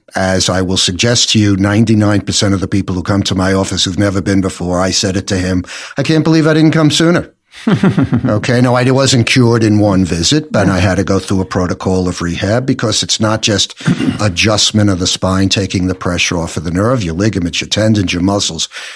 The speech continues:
which are addressed by soft tissue professionals in my office as well as I know some, uh, need to be addressed to and be rehabilitated. The sprain, the strain,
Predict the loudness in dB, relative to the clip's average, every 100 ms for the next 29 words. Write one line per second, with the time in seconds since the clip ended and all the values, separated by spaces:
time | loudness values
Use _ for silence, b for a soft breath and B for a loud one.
0 | B -2 0 0 0 0 0 -2 -2 -2
1 | 0 0 -2 -2 -2 -2 -4 -6 -6 -4
2 | -4 -2 0 0 -2 -2 0 2 2 0
3 | -2 -2 -4 -4 -4 -6 -4 -4 -6 -4
4 | -4 -4 -4 0 -2 -2 B B B -2
5 | 0 4 4 4 2 2 2 2 0 0
6 | 0 2 2 2 2 4 2 2 2 0
7 | 0 -2 -2 -2 -4 0 2 2 2 2
8 | 0 0 2 2 0 -2